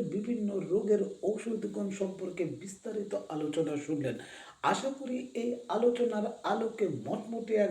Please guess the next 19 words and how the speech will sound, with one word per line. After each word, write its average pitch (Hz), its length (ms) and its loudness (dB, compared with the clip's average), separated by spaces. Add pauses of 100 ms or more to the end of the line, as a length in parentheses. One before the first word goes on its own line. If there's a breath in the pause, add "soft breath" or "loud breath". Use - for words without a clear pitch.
গাছকে - 360 2 (160)
আপনি 165 200 -4 (160)
কাজে 160 300 8
লাগাতে 147 340 4
পারবেন। 135 240 -2 (140)
তো 196 60 6 (100)
প্রিয় 262 240 0
দর্শক, 262 280 -2 (260)
আজকের 220 300 -2 (200)
ভিডিও 226 260 2 (100)
থেকে 220 180 0 (200)
বিদায় 214 340 6
নিব। 226 180 4 (880 loud breath)
দ্রুতই 294 500 10
ফিরব 247 260 0 (280)
নতুন 269 240 0 (120)
কোনো 240 160 0 (140)
ভিডিও 220 280 0
নিয়ে। 208 140 4